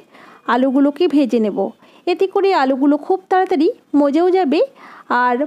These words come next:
ভাজাও হবে খুব সুন্দর। চার মিনিট পরে ঢাকাটাকে ওপেন করে একবার নাড়িয়ে নিয়েছি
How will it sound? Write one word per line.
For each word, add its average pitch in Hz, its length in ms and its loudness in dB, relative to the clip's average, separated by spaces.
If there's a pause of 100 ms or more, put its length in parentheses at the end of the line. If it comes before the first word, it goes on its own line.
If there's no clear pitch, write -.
(160)
ভাজাও 277 400 0
হবে 311 260 0
খুব 339 200 -2
সুন্দর। 214 420 -2 (1500)
চার 349 240 2
মিনিট 403 300 4
পরে 415 200 2
ঢাকাটাকে 302 520 -2
ওপেন 311 340 2
করে 330 220 0
একবার 269 300 -2
নাড়িয়ে 294 360 2
নিয়েছি 381 360 2